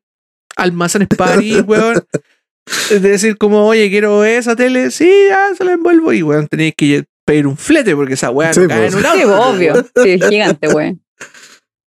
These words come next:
Speaker 1: Pero se podía comprar, a eso me refiero. No era, no era inconseguible como estas teles, no sé, como las,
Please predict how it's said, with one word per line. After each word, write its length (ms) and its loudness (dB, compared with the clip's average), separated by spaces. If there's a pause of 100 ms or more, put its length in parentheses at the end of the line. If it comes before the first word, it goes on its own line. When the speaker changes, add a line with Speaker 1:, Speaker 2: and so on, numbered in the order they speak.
(200)
Speaker 1:
Pero 180 0
se 140 -2
podía 240 2
comprar, 460 -4
a 80 -8
eso 160 -8
me 80 -6
refiero. 360 -6
No 100 -4
era, 440 -4
no 140 -8
era 100 -2
inconseguible 840 -2
como 160 -2
estas 320 -6
teles, 320 -2 (340)
no 100 -20
sé, 280 -2
como 160 -4
las, 160 -8